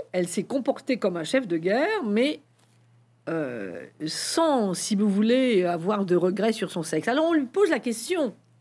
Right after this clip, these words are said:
On lui dit, mais, au fond, euh, euh, cette, euh, virginité que vous avez, est-ce que vous l'avez vouée à Dieu, et cetera Alors là, elle a une réponse très claire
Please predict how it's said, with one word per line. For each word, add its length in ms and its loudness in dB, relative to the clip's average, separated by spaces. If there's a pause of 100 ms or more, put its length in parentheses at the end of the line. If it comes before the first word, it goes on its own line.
(420)
On 100 4
lui 220 4
dit, 200 4
mais, 300 2 (2250)
au 80 4
fond, 500 2
euh, 180 -2 (480)
euh, 120 2
cette, 340 2
euh, 240 4
virginité 800 2
que 100 2
vous 240 2
avez, 280 2
est-ce 220 4
que 80 4
vous 140 4
l'avez 280 4
vouée 200 0
à 100 2
Dieu, 340 2
et 60 -8
cetera 400 0
Alors 240 2
là, 180 4
elle 140 0
a 80 0
une 120 0
réponse 360 0
très 200 -2
claire 380 2